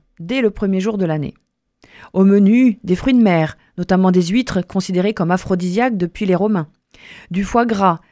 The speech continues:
du caviar, consommé depuis l'Antiquité, est signe de la fête particulière.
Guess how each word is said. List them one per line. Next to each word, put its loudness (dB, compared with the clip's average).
du -6
caviar, -2
consommé -2
depuis -2
l'Antiquité, -6
est -2
signe -2
de 0
la 2
fête -4
particulière. -10